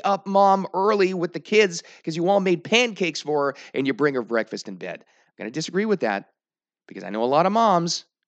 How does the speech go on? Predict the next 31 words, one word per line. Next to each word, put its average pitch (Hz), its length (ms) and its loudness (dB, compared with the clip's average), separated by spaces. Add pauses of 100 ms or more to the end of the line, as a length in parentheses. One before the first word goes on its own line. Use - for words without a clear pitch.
including 123 240 -6
the 143 80 -4
special 175 340 -2
one 196 160 -2
in 208 60 -4
my 226 180 2
life 180 300 6
that 139 160 0
likes 135 220 0
to 175 80 -2
wake 196 180 0
up 214 160 -2
early 220 320 0
and 143 80 -4
have 139 120 0
a 143 40 -4
special 156 340 -4
day 160 160 0
to 147 100 -2
maximize 143 880 -4 (320)
her 143 100 4
awesome 123 300 2
day. 113 300 0 (1000)
Just - 100 -14
ignore 131 220 -4
that 104 180 -8
one. - 160 -18 (280)
Ignore 143 280 -2
the 190 120 0
early 120 260 0
thing. - 260 -20